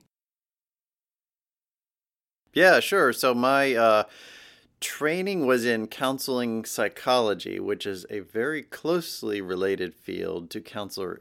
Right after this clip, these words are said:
education. Um, and both fields grew up, um, somewhat distinct from the larger field of psychology with their focus on educational settings and, uh,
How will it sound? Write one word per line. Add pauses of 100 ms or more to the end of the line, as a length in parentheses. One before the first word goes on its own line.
education. (540)
Um,
and
both
fields
grew
up, (240)
um,
somewhat
distinct
from
the
larger
field
of
psychology
with
their
focus
on (760)
educational
settings
and,
uh,